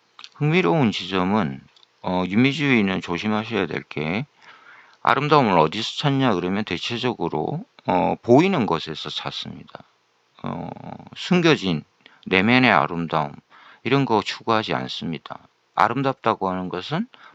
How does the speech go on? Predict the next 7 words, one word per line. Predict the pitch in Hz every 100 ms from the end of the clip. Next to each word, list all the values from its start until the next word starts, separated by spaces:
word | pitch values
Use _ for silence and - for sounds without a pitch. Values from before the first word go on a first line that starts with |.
| _
보기에 | - 175 156 139
아름다운 | 73 82 85 98 87
것입니다. | 73 131 - 69 - - _ _ _ _ _ _ _ _ _ _ _ _ -
근데 | - 104 101
여기에 | 110 120 113 110 -
나중에 | 92 90 87 92
아까 | - - -